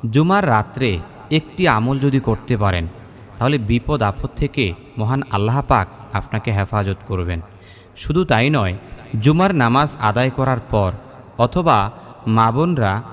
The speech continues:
জোহরের নামাজ আদায় করার পরে একটি আমল যদি করতে পারেন,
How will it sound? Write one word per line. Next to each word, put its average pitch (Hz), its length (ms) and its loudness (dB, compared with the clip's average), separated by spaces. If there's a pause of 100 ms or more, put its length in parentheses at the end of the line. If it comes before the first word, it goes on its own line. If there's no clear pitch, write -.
(280)
জোহরের 160 360 2
নামাজ 135 520 0
আদায় 110 280 0
করার 131 280 -2
পরে 123 340 0 (400)
একটি 175 380 -2
আমল 131 280 0
যদি 139 200 -4
করতে 123 360 -4
পারেন, 107 300 0